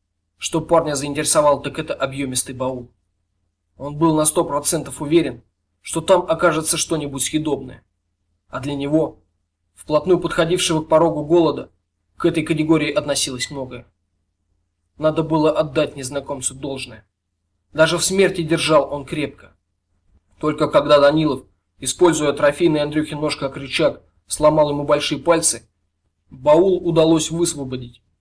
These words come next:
Парень мимоходом отметил рельефно наколотые перстни, рядом с которыми настоящая печатка смотрелась блёкло. Они не оставляли сомнений в социальном статусе умершего.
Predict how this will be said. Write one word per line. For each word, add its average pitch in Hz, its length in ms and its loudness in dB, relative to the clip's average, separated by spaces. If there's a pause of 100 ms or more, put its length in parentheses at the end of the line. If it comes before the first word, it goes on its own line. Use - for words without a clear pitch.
(400)
Парень 160 300 4
мимоходом 151 640 0
отметил 156 440 -2
рельефно 151 480 0
наколотые 135 580 -4
перстни, - 480 -8 (720)
рядом 139 340 -4
с - 60 -8
которыми 151 400 0
настоящая 139 560 -2
печатка 131 420 -4
смотрелась 131 560 -8
блёкло. 127 460 -10 (840)
Они 147 220 -4
не 160 80 0
оставляли 156 480 2
сомнений 156 460 -2
в 147 60 -4
социальном 143 420 0
статусе - 520 -4
умершего. - 520 -10